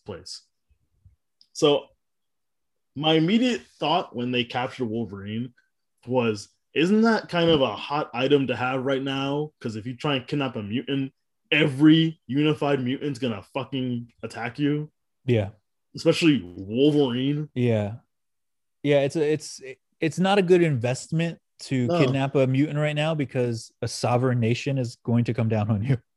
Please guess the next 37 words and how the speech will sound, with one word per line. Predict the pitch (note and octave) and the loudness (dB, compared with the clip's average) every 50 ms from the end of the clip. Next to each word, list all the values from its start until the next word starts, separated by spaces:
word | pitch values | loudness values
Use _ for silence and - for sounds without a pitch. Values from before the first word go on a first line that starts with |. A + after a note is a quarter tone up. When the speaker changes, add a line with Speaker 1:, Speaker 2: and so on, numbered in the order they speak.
| _ _ _ _ _ _ - | _ _ _ _ _ _ -10
Speaker 1:
Yeah. | B2 B2 A2+ G#2 G#2 - - _ _ _ _ _ _ - | -8 -8 -8 -8 -10 -18 -20 _ _ _ _ _ _ -4
So | - D#3+ C#3 | -2 0 0
Maverick | C3+ C#3+ D#3 F3 F#3+ F3+ G3 F#3 - | 2 4 4 4 6 6 4 4 4
kinda | F3+ F3 E3 C#3+ | 2 2 4 6
wakes | D3+ E3 D#3 - - | 4 4 4 2 0
up. | D3+ C#3+ - | 0 0 2
He | D#3+ E3 | 0 2
says, | E3 G3+ D#3 | 2 2 2
like, | C3+ A2+ | 2 -2
"I | A2+ | -2
don't | B2+ D3 D#3+ E3+ | -2 -2 2 2
know | E3 D#3+ | 4 6
who | D#3 | 6
you | D#3+ D3+ D3+ | 6 6 4
are, | D3 C#3+ C3 B2+ A#2 | 4 2 0 -2 -4
but, | G#2+ A#2 A2 G2+ | -6 -8 -10 -8
like, | A2 A2 G#2+ A2 | -10 -10 -8 -6
we're | B2 | -2
getting | A#2+ C3 B2+ A#2+ A#2 | -2 -2 -2 -2 -4
out | A2+ A2+ G#2+ G#2 | -4 -6 -6 -8
of | G#2 | -10
here." | G2+ F#2 F2+ - _ _ _ _ - | -12 -14 -14 -18 _ _ _ _ -4
Speaker 2:
Yeah. | A#2 G#2+ G#2 G2+ G2+ A2 _ _ - A#2 | -2 0 0 0 -4 -6 _ _ -12 -8
Speaker 1:
And | A#2+ A#2 A#2 A#2 A#2+ | -6 -6 -6 -4 -6
he | C3 | -2
says, | A#2 C#3 C3+ B2+ | 0 0 0 2
"That's | A#2 C3 C#3+ D3 - | 2 2 2 2 2
a | C#3+ | 0
my | C3 B2+ B2+ | 0 0 0
boy." | A#2+ A#2+ A2+ G#2+ F#2+ F2+ F2 F#2+ _ _ | 0 0 0 -2 -2 -4 -10 -16 _ _
Speaker 2:
<laughs> | - | -2
I, | D#3+ C3+ F#3 D3+ F#3+ D3 - | 2 2 4 4 4 4 4
I | G#3 | 4
love, | F#3 F#3+ D3+ - A3 A3+ - | 4 6 4 4 2 0 -2
I | F4 C#4 | -2 0
love | A3+ A3+ A3+ A#3 A3+ | 2 4 4 4 4
Wolverine. | A3 A3+ A3 G#3 G3+ G3+ G3 G3 | 4 2 2 4 2 2 2 2